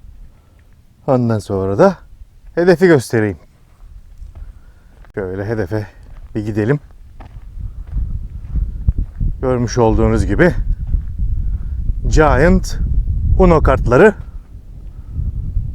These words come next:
otuz beşle bitiyor, otuz beşle başlıyor. Şöyle arkadan göstereyim. Burada iki tane, ön tarafta iki tane Uno kartı,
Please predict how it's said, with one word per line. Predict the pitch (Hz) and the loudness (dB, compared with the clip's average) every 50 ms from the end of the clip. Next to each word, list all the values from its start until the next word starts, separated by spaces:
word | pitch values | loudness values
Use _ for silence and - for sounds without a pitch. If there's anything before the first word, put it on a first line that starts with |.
| - - - - - - - - - - - - - - - | -6 -6 -6 -8 -8 -10 -8 -8 -6 -4 -4 -4 -4 -6 -8
otuz | - - 113 110 123 | -6 -6 -2 0 0
beşle | 123 107 - 131 117 | 0 0 0 -2 -4
bitiyor, | 110 104 - 127 131 170 202 185 - - - - - - - - - - - - | -4 -4 -2 2 4 4 4 4 0 -4 -8 -8 -8 -8 -10 -10 -14 -16 -14 -14
otuz | 101 - 117 113 104 | -12 -8 -8 -6 -4
beşle | 123 120 - - 156 170 | -2 -4 -2 0 2 4
başlıyor. | 180 160 - - 190 151 110 - - - - - - - - - - - - - - - - - - - - - - - - - - - - | 4 2 2 2 2 2 2 2 -4 -12 -16 -16 -16 -16 -16 -16 -18 -16 -14 -14 -16 -16 -18 -20 -20 -20 -20 -20 -20 -20 -20 -20 -20 -20 -14
Şöyle | - - 139 131 127 | -6 -2 0 2 4
arkadan | 127 123 123 120 - 127 135 131 104 - - - - _ _ - - - - - - | 4 4 2 2 2 2 2 2 2 -2 -8 -18 -20 _ _ -20 -20 -20 -20 -6 -2
göstereyim. | 135 135 123 - - - 120 113 127 143 160 160 - _ - | 0 0 0 0 -2 -2 0 2 2 0 0 -4 -8 _ -10
Burada | 123 113 127 | -8 -6 -6
iki | 131 117 - 123 | -6 -8 -6 -2
tane, | - 123 120 120 139 160 - _ _ _ _ - - _ _ _ - | 0 2 2 2 2 0 -2 _ _ _ _ -20 -20 _ _ _ -6
ön | - 139 131 | -6 -4 -2
tarafta | 123 135 127 123 - - 135 | 0 2 0 0 0 -2 -6
iki | 131 - | -6 -2
tane | - 139 123 120 120 139 151 151 - _ - - - - - - - - | 0 2 2 4 4 2 0 -2 -6 _ -20 -20 -20 -20 -20 -20 -10 -6
Uno | 135 143 143 123 107 | -2 0 0 0 2
kartı, | - 113 113 107 - - 202 202 | 2 0 0 0 2 2 2 2